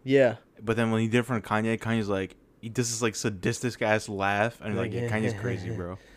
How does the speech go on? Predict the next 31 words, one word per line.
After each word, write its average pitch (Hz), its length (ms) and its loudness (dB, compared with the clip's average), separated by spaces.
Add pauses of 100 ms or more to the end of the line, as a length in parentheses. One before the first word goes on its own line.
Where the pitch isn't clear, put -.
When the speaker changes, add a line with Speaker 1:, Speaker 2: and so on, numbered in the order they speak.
(120)
Speaker 1:
<laughs> - 320 -20
He's 110 180 -4
like, 107 160 -8
"Yes, 117 560 -6 (380)
mutilate 156 500 4
Speaker 2:
More. 104 140 -2
Speaker 1:
yourself. 127 580 -2 (220)
Speaker 2:
More. 110 80 -4
Speaker 1:
Mutilate 196 680 8
yourself." 139 920 -2 (720)
Kanye 131 560 8
is 120 160 2
gonna 120 180 2
be 120 120 0
the 113 80 0
president 123 600 2
of 143 120 0
the 143 100 2
United 170 460 2
States. - 920 2 (160)
And 135 100 2
that's, - 280 2 (240)
that's 143 180 4
not 131 140 8
me 139 120 6
saying 113 220 2
that. 113 100 0
That's 127 380 2
Kanye's 123 320 2
inner 117 220 0
monologue. 101 480 -2